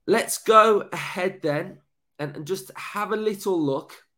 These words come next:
at how, um, Chelsea line up.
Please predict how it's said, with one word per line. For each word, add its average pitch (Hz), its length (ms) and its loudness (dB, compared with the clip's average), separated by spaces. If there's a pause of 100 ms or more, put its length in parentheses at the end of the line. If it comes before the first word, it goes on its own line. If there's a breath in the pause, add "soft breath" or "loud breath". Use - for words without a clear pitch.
(240)
at 156 180 -2
how, 147 560 -4 (100)
um, 135 580 -4 (300)
Chelsea 143 460 -6
line 120 280 -6
up. 156 240 -10